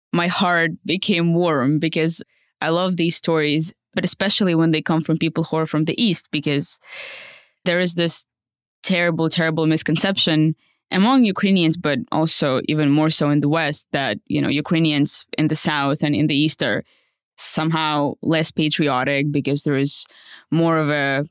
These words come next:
Russian-speaking, you know, population, and there are some people who are ethnic Russians who have moved there or have been settled there. As if that somehow changes the overall situation, you know.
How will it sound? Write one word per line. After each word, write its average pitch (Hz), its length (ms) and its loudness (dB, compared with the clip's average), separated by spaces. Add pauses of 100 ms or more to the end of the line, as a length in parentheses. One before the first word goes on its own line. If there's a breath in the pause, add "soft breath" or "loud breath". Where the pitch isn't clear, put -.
(160)
Russian-speaking, 143 1700 2
you 147 140 0
know, 117 300 -2 (120)
population, 165 920 2
and 135 400 2 (140)
there 139 200 -4
are 143 160 -2
some 151 260 0
people 147 220 -4
who - 140 -6
are 143 260 -2
ethnic 151 400 -6
Russians 196 420 0
who 170 100 0
have 160 100 0
moved 170 240 0
there 156 220 0
or 151 40 0
have 156 120 0
been 151 260 0
settled 160 440 -2
there. 147 260 -2 (580 loud breath)
As 202 200 0
if 180 100 0
that 180 180 -2
somehow 160 560 0 (400)
changes 180 540 2
the 185 140 2
overall 156 680 0 (200 soft breath)
situation, 151 680 0
you 147 100 2
know. 139 180 0